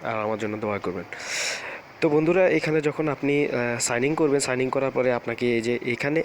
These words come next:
অ্যাক্টিভেশন কোড, এই অ্যাক্টিভেশন কোড মানে আপনার এখানে, আহ, অপশনটা আপনার, আহ, ভেরিফাইড করতে হবে। তো ভেরিফাইড করতে হলে আপনাকে অ্যাক্টিভেশন কোডে ক্লিক করতে হবে। এই যে দেখুন এখানে ক্লিক করার পরে অ্যাক্টিভ নাও একটা অপশন আমরা পাইছি,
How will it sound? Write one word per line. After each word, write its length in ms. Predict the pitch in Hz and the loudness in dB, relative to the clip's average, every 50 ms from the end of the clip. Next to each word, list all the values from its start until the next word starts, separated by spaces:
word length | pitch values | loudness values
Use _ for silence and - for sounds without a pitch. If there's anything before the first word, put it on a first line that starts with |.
| - - - | -4 -6 -4
অ্যাক্টিভেশন 640 | - - - - - 180 165 175 170 - 175 170 156 - | -4 -4 -4 -2 -2 2 2 4 4 4 2 2 0 0
কোড, 220 | - 131 117 98 - - - - - - - - - | 2 2 2 2 0 -6 -18 -20 -20 -20 -20 -8 -2
এই 100 | - 139 - | 0 0 0
অ্যাক্টিভেশন 680 | - 127 - - 165 156 160 160 - - 170 170 175 170 - | 0 -4 -2 -2 0 2 2 2 2 2 2 2 0 -2 0
কোড 280 | - 139 139 139 139 135 | 2 2 2 2 2 2
মানে 300 | 139 139 139 143 151 151 | 0 2 2 2 2 2
আপনার 320 | 135 120 - 131 135 156 175 - - - - - - - | 2 0 0 0 -2 -2 -2 -6 -12 -12 -12 -10 -6 -4
এখানে, 460 | 127 123 - 135 135 147 160 165 - | -4 -2 -2 0 2 4 4 4 4
আহ, 260 | - 127 123 117 107 | 2 2 2 2 2
অপশনটা 360 | 120 123 - 131 131 131 139 135 | 0 0 0 -2 0 0 0 -2
আপনার, 260 | 131 131 135 135 131 | 0 0 0 0 0
আহ, 220 | - - 131 127 117 113 110 | -2 -2 -2 -2 -2 -2 0
ভেরিফাইড 440 | 135 143 143 151 - - 151 139 - | 0 0 0 0 2 2 0 0 2
করতে 280 | - 127 - - - | -2 -4 -2 -2 -6
হবে। 200 | 110 107 95 104 - - | -4 -4 -4 -6 -4 -4
তো 60 | 135 | -2
ভেরিফাইড 440 | 123 131 147 147 156 151 180 175 - | 0 0 0 0 0 0 -2 -2 0
করতে 260 | - 175 160 - 175 | -2 -2 0 0 0
হলে 180 | 170 170 170 | 2 2 2
আপনাকে 280 | 156 - 151 151 151 165 | 0 0 -2 -2 0 2
অ্যাক্টিভেশন 680 | 139 139 131 - - - 139 139 143 139 - - 170 190 - - - - - - - | 2 2 2 0 -2 -4 -2 0 0 0 0 0 -2 -4 -4 -8 -10 -12 -12 -8 -2
কোডে 220 | - 143 135 156 | 0 0 0 0
ক্লিক 200 | - - 135 123 - | 0 0 -2 -2 0
করতে 260 | - 127 - - 131 | -2 -2 0 0 0
হবে। 120 | 123 120 | 2 2
এই 60 | 123 | 2
যে 100 | 117 127 | 2 2
দেখুন 240 | 123 127 - 143 147 156 - - 254 - | 0 0 0 -2 -4 -4 -8 -10 -8 -6
এখানে 200 | - - 147 156 | -4 0 0 0
ক্লিক 220 | - - 156 147 | 0 0 -2 0
করার 180 | - 160 151 147 | 2 0 0 2
পরে 160 | 156 147 143 | 2 0 0
অ্যাক্টিভ 420 | 131 131 - - - 170 147 135 | 0 0 -2 0 -2 -2 0 2
নাও 200 | 143 139 131 131 | 2 2 4 4
একটা 200 | 127 - - 123 | 2 2 0 -2
অপশন 260 | 117 - - - 120 | 0 0 -2 -2 -2
আমরা 160 | 113 110 110 110 - | -2 -2 -2 -4 -2
পাইছি, 300 | 110 110 - - - | -2 -2 -2 0 -2